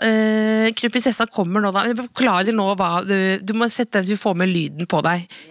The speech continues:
Speaker 1: siden dette er, eh, lyd.
Speaker 2: Ja,
Speaker 1: Det er altså et helt nydelig,
Speaker 2: ja.
Speaker 1: nydelig munnbind, og så er det en Pepita-rutete frakk, og så er det sånn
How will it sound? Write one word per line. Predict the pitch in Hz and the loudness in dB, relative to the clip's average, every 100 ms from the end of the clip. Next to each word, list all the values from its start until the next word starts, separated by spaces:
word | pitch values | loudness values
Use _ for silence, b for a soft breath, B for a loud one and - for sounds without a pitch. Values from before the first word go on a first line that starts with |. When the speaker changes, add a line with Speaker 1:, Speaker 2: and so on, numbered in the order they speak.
| - | -2
Speaker 1:
siden | 196 | 0
dette | 202 180 | 0 0
er, | 165 165 | 0 0
eh, | 175 170 | -2 -4
lyd. | 165 160 160 | -4 -6 -6
Speaker 2:
Ja, | - - - 240 | -12 -10 -8 -4
Speaker 1:
Det | 247 | 0
er | 240 247 | 0 0
altså | 254 | -2
et | 269 | 0
helt | 277 247 | -2 0
nydelig, | 277 254 180 214 247 | 2 2 2 2 0
Speaker 2:
ja. | 220 | 2
Speaker 1:
nydelig | 269 233 196 240 | 0 0 0 0
munnbind, | 240 185 208 294 302 | 0 0 -2 -2 -2
og | 233 | -2
så | 262 | 0
er | 214 202 | 0 -2
det | 220 | -4
en | |
Pepita-rutete | 226 - 202 - 202 196 190 202 | -6 -4 -4 0 0 0 0 -4
frakk, | - 247 - - - | 0 -2 -4 -8 -4
og | - 214 | 0 2
så | 226 | 0
er | 190 | 0
det | |
sånn | 220 | -4